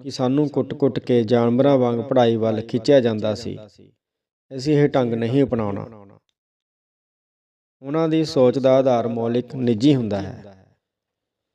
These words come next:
ਇਹ ਉਹਨਾਂ ਦੇ ਮਨ ਦੀ ਆਵਾਜ਼ ਹੁੰਦੀ ਹੈ। ਬਹੁਤੀ ਵਾਰ ਉਹ ਵਿਗਿਆਨਕ ਪਿਛੋਕੜ ਨਾਲ ਸੰਬੰਧਿਤ ਨਹੀਂ ਹੁੰਦਾ।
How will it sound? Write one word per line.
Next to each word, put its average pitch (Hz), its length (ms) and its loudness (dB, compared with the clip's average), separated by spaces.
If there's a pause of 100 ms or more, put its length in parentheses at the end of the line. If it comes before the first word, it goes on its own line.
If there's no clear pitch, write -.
(840)
ਇਹ 160 220 4
ਉਹਨਾਂ 180 200 6
ਦੇ 180 80 4
ਮਨ 127 300 0
ਦੀ 143 100 2
ਆਵਾਜ਼ 120 300 4
ਹੁੰਦੀ 110 360 -6
ਹੈ। 107 380 -8
ਬਹੁਤੀ 147 380 4
ਵਾਰ 120 260 4
ਉਹ 113 200 -2
ਵਿਗਿਆਨਕ 117 520 -2
ਪਿਛੋਕੜ 120 480 -2
ਨਾਲ 113 240 0
ਸੰਬੰਧਿਤ 127 440 -2
ਨਹੀਂ 120 300 2
ਹੁੰਦਾ। 104 240 -2